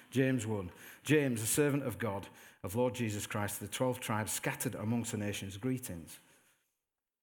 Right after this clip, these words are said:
Consider it pure joy, my brothers and sisters, whenever you face trials of many kind,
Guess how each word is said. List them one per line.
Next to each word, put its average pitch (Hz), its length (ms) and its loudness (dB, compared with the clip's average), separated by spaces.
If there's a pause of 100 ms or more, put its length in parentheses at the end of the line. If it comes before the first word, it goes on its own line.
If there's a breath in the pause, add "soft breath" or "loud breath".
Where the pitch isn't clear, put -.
(720)
Consider 143 400 4
it 123 120 2
pure 143 200 4
joy, 151 260 4
my 139 160 6
brothers 120 300 2
and 120 80 2
sisters, 110 420 -2
whenever 117 300 2
you 120 160 4
face 117 280 0
trials 113 360 0
of 92 100 -6
many 101 160 -2
kind, 92 420 -6